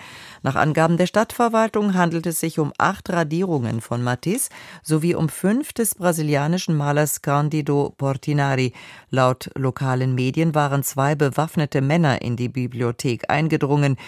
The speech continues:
Die Radierungen wurden im Rahmen einer Ausstellung in São Paulo gezeigt. Um welche Werke es sich genau handelt, wurde nicht mitgeteilt.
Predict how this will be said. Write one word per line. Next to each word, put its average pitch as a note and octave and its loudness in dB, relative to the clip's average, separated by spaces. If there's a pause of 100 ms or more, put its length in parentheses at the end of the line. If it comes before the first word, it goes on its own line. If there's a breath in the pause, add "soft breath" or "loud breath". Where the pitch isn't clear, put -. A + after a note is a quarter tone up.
(240 loud breath)
Die A#2+ -2
Radierungen D3+ 2
wurden F3 2
im D3 -2
Rahmen C3+ 0
einer C#3 0
Ausstellung C3 0
in A#2 -2
São A#2+ -2
Paulo C3 0
gezeigt. - -2
Um A2+ -6
welche G#2+ -4
Werke A#2+ 0
es - -6
sich - -8
genau C3+ 0
handelt, D#3 -2
wurde C#3 0
nicht D3+ 0
mitgeteilt. - -8